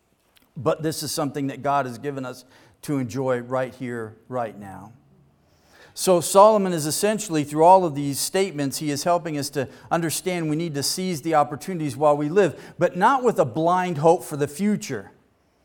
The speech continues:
I came across this statement by someone, and they had survived a near fatal accident and, or, or disease, and then they had this heart attack, and they made this statement. They said,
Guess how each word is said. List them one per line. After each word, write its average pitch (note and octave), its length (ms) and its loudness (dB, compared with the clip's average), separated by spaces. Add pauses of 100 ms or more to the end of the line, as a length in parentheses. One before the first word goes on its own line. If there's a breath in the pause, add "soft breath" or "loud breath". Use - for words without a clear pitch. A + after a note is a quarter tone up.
(440 soft breath)
I C#3 120 0
came B3+ 260 0
across A3 460 2
this F3 140 -2
statement F#3+ 500 0
by D#3+ 160 4
someone, E3+ 420 0
and D#3+ 160 -2
they G3+ 140 0
had E3+ 280 0 (220 loud breath)
survived F#3+ 680 6
a F3+ 60 2
near F#3+ 180 2
fatal G3 440 4
accident E3+ 580 2
and, D#3+ 200 -2 (180 loud breath)
or, D#3+ 240 8
or E3 160 2
disease, E3+ 580 0
and E3 100 -2
then F3+ 140 -2
they F3 140 -2
had F3+ 280 0
this D3+ 200 0
heart G3 260 6
attack, E3+ 380 2
and D#3 100 -2
they D#3 80 0
made G#3+ 240 -2
this G3 160 2
statement. F3 320 0
They E3 60 -2
said, D#3+ 240 -2